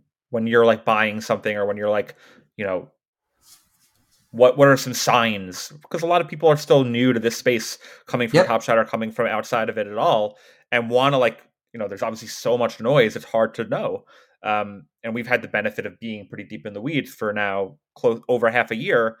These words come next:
Speaker 1: um, where we've learned some things. So I'm, I'm writing a piece for Packard Media about, like, kind of the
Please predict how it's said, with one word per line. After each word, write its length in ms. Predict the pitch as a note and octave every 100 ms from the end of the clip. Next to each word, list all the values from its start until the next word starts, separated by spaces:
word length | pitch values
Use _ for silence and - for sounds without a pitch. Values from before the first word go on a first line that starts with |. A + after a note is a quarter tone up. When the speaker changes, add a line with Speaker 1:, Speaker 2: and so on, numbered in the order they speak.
| _ _ _ _
Speaker 1:
um, 420 | A2+ A2+ A2+ A#2+ -
where 200 | C#3+ D3+
we've 180 | E3+ C3
learned 380 | B2 A#2+ B2 A#2
some 140 | D#3
things. 260 | D3+ A2 -
So 80 |
I'm, 160 | A#2+ B2
I'm 220 | C3 C3 B2
writing 400 | A#2 B2 A#2+ A2+
a 60 |
piece 440 | - A#2 G#2 - - -
for 120 | A2
Packard 380 | A2+ G#2 A2+ G#2+
Media 340 | G#2 G2+ G2
about, 340 | F#2+ G#2 G2+ E2+
like, 160 | G2
kind 180 | - G2
of 140 | F#2
the 240 | G2 G2